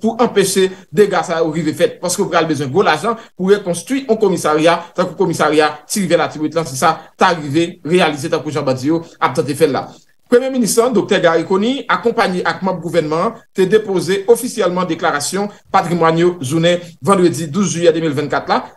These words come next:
Action ça a prêché. Non, exemple, d'après chef gouvernement, ou tout le monde qui fait partie du gouvernement, là, arrangé pour y aller faire une déclaration patrimoine, parce que question corruption, on est dans le pays, hein, qui pratiquement a grandi presque chaque jour, qui va beaucoup casser et qui nourrit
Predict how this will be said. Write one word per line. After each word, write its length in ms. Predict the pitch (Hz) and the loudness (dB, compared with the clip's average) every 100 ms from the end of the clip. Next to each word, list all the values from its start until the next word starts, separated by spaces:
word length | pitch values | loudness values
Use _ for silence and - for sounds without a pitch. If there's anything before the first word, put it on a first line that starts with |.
| _ | _
Action 300 | 151 - 170 | -4 -2 -4
ça 320 | 127 151 175 | 0 2 2
a 40 | - | 0
prêché. 600 | 165 156 165 214 214 - _ _ | -4 -4 2 4 4 0 _ _
Non, 300 | 175 226 262 - | 4 4 4 2
exemple, 560 | 208 143 208 214 202 165 | 0 2 -2 -2 -6 -2
d'après 580 | 160 - 175 175 180 - | -2 -2 -6 -6 -8 -6
chef 260 | - 180 | -4 -2
gouvernement, 520 | 165 175 156 160 170 - | 0 0 2 0 -2 -4
ou 80 | 151 | -2
tout 180 | 220 220 | -2 0
le 60 | |
monde 140 | 185 180 | -2 -2
qui 80 | 170 | 0
fait 120 | 170 | 2
partie 220 | 151 156 | 0 -4
du 40 | |
gouvernement, 320 | 147 143 135 135 | -2 -2 0 0
là, 260 | 165 165 - - | 0 0 -6 -2
arrangé 460 | 190 180 165 156 | 0 0 -2 2
pour 260 | 165 165 147 | 2 0 2
y 60 | 156 | 2
aller 200 | 160 156 - - | 2 -4 -14 -6
faire 320 | 170 180 175 | 2 2 2
une 80 | 160 | -4
déclaration 480 | 165 214 160 - 160 | -4 -2 -2 -4 -6
patrimoine, 580 | 165 139 147 147 156 - | -6 -6 -4 -4 -4 -4
parce 160 | 131 | -8
que 80 | - | -4
question 300 | 190 160 180 | -2 -2 0
corruption, 480 | 180 170 131 202 196 - - | 2 2 0 -2 -4 -6 0
on 100 | 185 | 4
est 80 | |
dans 80 | 180 | 4
le 60 | 170 | 4
pays, 260 | 165 147 | 2 2
hein, 160 | 170 180 | 0 0
qui 120 | - | -4
pratiquement 400 | 202 220 190 185 | 0 0 -2 -4
a 180 | 165 160 | 0 0
grandi 260 | 135 156 165 | -2 -6 -4
presque 280 | 160 135 139 | -4 -4 -4
chaque 180 | 127 127 | -6 -2
jour, 220 | 170 208 - | -2 -4 -6
qui 80 | - | 0
va 160 | 202 151 | 2 2
beaucoup 260 | 147 156 | 0 -2
casser 400 | 143 123 - 196 196 | -2 -2 0 0 2
et 120 | 196 | 2
qui 180 | - 254 | 4 6
nourrit 600 | 190 180 185 269 - | 6 4 4 2 -2